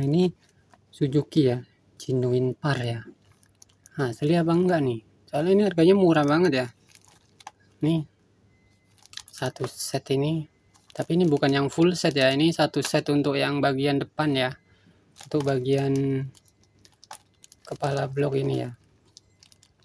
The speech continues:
Kalau full set itu sama mesin-mesinnya juga, itu baru yang full set ya. Nah,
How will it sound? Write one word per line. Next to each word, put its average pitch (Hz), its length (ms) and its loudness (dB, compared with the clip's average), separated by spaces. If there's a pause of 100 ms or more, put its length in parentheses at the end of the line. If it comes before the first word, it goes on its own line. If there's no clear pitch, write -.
(320)
Kalau 135 320 -6
full 143 320 -4
set 139 320 -2
itu 180 320 -2 (160)
sama 131 320 -4
mesin-mesinnya 139 720 0
juga, 151 480 -2 (160)
itu 147 160 -6
baru 143 240 -2
yang 147 160 -2
full 147 240 -2
set 143 320 -4
ya. 123 240 -2 (1700)
Nah, 131 240 0